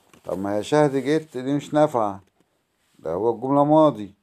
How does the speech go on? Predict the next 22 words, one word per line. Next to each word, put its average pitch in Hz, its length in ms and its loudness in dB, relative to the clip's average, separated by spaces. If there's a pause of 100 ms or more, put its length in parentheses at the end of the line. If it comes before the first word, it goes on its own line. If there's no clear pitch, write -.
(600)
ووز، 123 560 -2
يبقى 113 280 -6
جيت 135 120 -4
دي 131 140 -6
مش 139 180 -6
نافعة 131 180 -4
لأن 131 220 -4
جيت 135 220 -8
مضارع، 120 480 0
يبقى 127 280 -4
هاد. 98 320 -4 (1600)
آه، 143 180 6
not 180 220 4
essay - 280 -4
هو 151 400 6
المقال 127 520 2
is 110 160 -6
a 90 160 2
form 143 520 2
of - 40 -6
academic 123 520 -4
writing 143 560 0